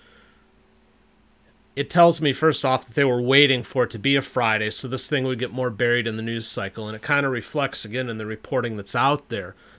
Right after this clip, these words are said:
that this is, is getting buried a little bit. That should be concerning to you. The idea that the second largest bank failure in history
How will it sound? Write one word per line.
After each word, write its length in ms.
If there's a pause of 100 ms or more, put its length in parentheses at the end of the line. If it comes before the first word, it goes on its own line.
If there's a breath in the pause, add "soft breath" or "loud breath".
that 160
this 240
is, 320
is 260
getting 540
buried 340
a 40
little 180
bit. 240
That 180
should 160
be 120
concerning 600
to 160
you. 180 (260 loud breath)
The 140
idea 720
that 180
the 80
second 440
largest 520
bank 320
failure 760
in 240
history 720